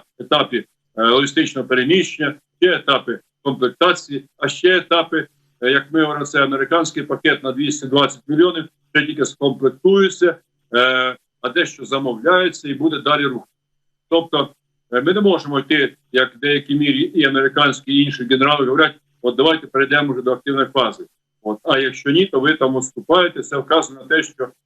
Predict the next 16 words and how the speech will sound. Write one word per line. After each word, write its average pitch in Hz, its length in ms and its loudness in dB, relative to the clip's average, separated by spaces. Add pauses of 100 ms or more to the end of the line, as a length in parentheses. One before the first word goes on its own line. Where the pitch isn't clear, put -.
(140)
дійсно 160 300 0
велике 143 300 0
занепокоєння. 131 640 -2 (400)
Нас, 202 320 0
е, 139 200 2
також 160 420 -2
це 139 120 -4
непокоїть, 139 640 0 (380)
але 135 380 2 (480)
берегти, 147 600 -2 (320)
я 123 60 2
прямо 135 260 0
скажу, 131 240 -6
боєздатний 143 560 0
підрозділ 147 400 -4
важливіше. 147 760 0